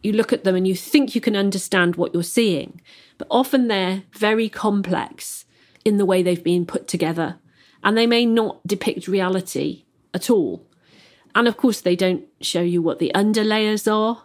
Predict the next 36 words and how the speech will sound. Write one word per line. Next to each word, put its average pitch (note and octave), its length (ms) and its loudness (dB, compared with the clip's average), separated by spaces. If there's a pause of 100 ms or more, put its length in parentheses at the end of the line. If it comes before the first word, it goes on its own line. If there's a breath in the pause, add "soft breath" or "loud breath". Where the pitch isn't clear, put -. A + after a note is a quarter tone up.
(180)
They F3 180 0
only G3 320 0
show F#3 180 -2
you F3+ 220 0
usually F3+ 420 -2
the E3+ 120 -8
front A3 380 0
of G#3+ 100 -4
a G#3 60 0
person. G3+ 600 -2 (320 soft breath)
It's - 200 -6
very A3+ 360 0
rare E3 260 -2
that D#3+ 160 -2
you E3+ 100 0
get - 160 -4
a - 40 -4
detailed E3+ 520 -6
back - 280 -6
view, D#3+ 420 -4 (380 soft breath)
and E3+ 240 0
often F#3+ 300 -2
it - 80 -2
might F#3 240 -2
only F#3 240 0
be E3+ 160 2
in F3 80 0
a E3+ 60 -4
crowd F#3 460 -2
scene E3+ 400 0
or D#3+ 140 0
a D#3+ 60 0
group, F#3 480 -2 (680 soft breath)
um, E3 320 0
of E3+ 120 -2
figures, E3+ 600 -2